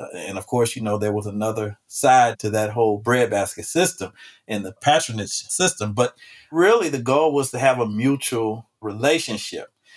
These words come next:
And Martin Deppe was so emphatic about, I mean, if you talk to him now,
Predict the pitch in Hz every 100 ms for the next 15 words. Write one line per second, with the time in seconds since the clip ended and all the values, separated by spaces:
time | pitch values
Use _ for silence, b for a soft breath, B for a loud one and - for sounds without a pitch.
0 | b b b 131 127 131 160 202 156 156
1 | 170 143 127 127 113 - - - _ _
2 | _ - - 151 160 147 127 - 143 156
3 | 151 123 107 117 117 113 - 135 131 135
4 | 143 139 - - 196 180 - 131 113 131
5 | 131 104